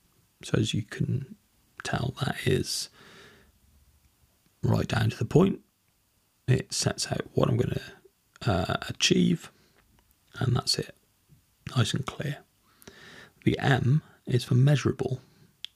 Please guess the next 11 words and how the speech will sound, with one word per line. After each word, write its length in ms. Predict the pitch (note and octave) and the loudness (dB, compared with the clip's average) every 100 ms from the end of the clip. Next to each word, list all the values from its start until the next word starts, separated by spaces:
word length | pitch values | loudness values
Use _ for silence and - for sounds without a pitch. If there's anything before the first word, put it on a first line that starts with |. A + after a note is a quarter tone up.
| - - - - - - - _ _ _ _ - | -20 -20 -20 -20 -20 -20 -20 _ _ _ _ -6
So 500 | - A2 G2+ G2+ G2 - - | 0 2 2 2 2 0 -2
I 200 | G#2+ A2+ | 0 2
want 280 | G#2 G2+ - | 0 -2 -4
to 140 | - | -4
reduce 380 | G#2+ - G#2+ - | 0 2 2 0
my 120 | A2 | -4
waist 360 | A2 A2 G#2+ - | -2 -2 0 0
size 300 | - G#2+ G#2+ | 0 0 0
from 180 | - G2 | -2 -2
its 140 | - | -2
current 420 | - G2 F#2+ F#2+ | 0 2 2 -4